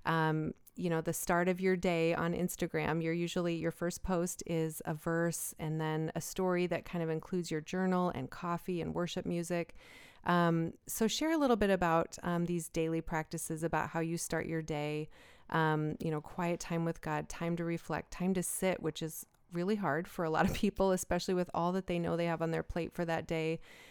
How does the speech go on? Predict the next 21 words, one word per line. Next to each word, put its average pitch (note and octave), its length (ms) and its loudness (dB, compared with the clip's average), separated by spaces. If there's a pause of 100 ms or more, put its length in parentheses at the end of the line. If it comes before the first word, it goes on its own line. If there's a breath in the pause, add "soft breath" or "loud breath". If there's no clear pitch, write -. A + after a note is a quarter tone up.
How A3+ 160 4
did B3 160 2
you D4 60 4
get B3 180 6
to A#3+ 120 4
a A3+ 60 4
place G3+ 360 -2
where F#3+ 100 0
these F3+ 180 0
things F3 260 -2
are E3+ 100 0
becoming E3+ 640 -2
a E3 80 -4
daily D#3+ 360 -2
practice, - 520 -6
and D3+ 120 -4
how D3+ 160 -4
does D3+ 160 -6
that D3+ 180 -4
help D3 280 -8
you? - 240 -8